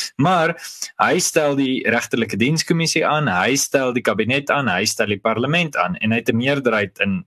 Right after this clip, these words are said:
in al daai. So, ja, goed, Cyril Ramaphosa het 'n magtige posisie, en hy kan dit vir Jacob Zuma baie, baie moeilik maak. Ehm,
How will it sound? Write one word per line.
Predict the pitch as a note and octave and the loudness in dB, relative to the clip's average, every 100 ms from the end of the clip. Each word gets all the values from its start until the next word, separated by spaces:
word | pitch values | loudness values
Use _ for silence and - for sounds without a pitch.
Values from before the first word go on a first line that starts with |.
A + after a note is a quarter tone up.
| - | -4
in | A2 | 0
al | B2 A#2+ | 0 0
daai. | - - - - - - | -2 -4 -10 -8 -6 0
So, | - F#3 E3+ - - | 2 2 0 -6 -2
ja, | G#3 A3 D3+ | 2 2 2
goed, | - F#3 - | 0 -2 0
Cyril | F3+ F3 | 0 2
Ramaphosa | E3 D#3+ D3+ D#3+ D#3 | 2 0 0 0 0
het | D3 | 0
'n | C3+ | 0
magtige | A2 A#2 - C#3 | 0 -2 -6 -14
posisie, | - G#2 C#3+ C3+ A2 | -4 -2 0 0 0
en | B2 C3 | 0 2
hy | C3 - | 0 0
kan | D#3+ D#3+ | 0 2
dit | D#3 D3 | 0 0
vir | - | -2
Jacob | A2 A2+ A2+ G#2 | 2 0 0 -2
Zuma | A2 A#2+ | 0 0
baie, | G2+ G2+ A2 | 2 2 2
baie | G2+ G2 G2 | 2 0 2
moeilik | G#2 D3+ D3 - | 0 0 0 0
maak. | G2 F#2 - - - - - - | 0 0 -6 -8 -6 -8 -8 -2
Ehm, | B2+ C3 C3 | 2 2 0